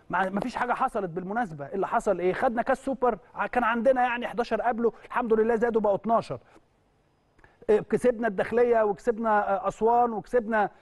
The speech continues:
آه، الثلاث مباريات الأولى، الحمد لله والشكر لله، كرم من عند ربنا، ولكن القادم أطول وأصعب. القادم أطول وأصعب. يا عم إسلام بقى، هو أنت ما بتعرفش تفرح؟ لا،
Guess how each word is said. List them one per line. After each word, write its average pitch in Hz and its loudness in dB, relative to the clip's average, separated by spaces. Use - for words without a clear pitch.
آه، 175 2
الثلاث 233 -2
مباريات 214 0
الأولى، 240 0
الحمد 247 -4
لله 233 2
والشكر 220 0
لله، 208 6
كرم 220 0
من 208 -4
عند 208 0
ربنا، 208 2
ولكن 233 0
القادم 233 2
أطول 233 0
وأصعب. 214 -2
القادم 240 0
أطول 233 0
وأصعب. 214 0
يا 240 -6
عم 302 -4
إسلام 277 -2
بقى، 262 2
هو 226 2
أنت 277 -2
ما 262 2
بتعرفش 247 -4
تفرح؟ 247 -2
لا، 202 -10